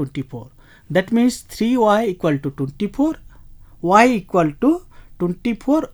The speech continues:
upon three हो जाएगा, क्योंकि लेफ्ट में फिर मल्टीप्लिकेशन है, राइट को आएगा तो वो डिवीजन हो जाएगा, twenty-four upon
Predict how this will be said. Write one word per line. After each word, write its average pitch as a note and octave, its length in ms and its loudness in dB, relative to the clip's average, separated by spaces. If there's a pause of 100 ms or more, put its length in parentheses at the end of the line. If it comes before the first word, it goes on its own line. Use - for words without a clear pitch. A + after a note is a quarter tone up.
(100)
upon A#3 340 0 (120)
three B3 160 4
हो E3+ 140 4
जाएगा, B2+ 360 -8 (100)
क्योंकि A#3+ 280 0
लेफ्ट F3+ 420 0
में D#3+ 200 -10 (680)
फिर G3+ 160 0
मल्टीप्लिकेशन A3 800 -2
है, C4+ 80 0
राइट D3+ 260 0
को - 120 -4
आएगा D3+ 300 -4 (380)
तो F#3 80 -2
वो G3+ 140 -2
डिवीजन B3+ 400 2
हो G3+ 100 -2
जाएगा, E3+ 320 -6 (400)
twenty-four A3+ 540 0
upon G3 420 0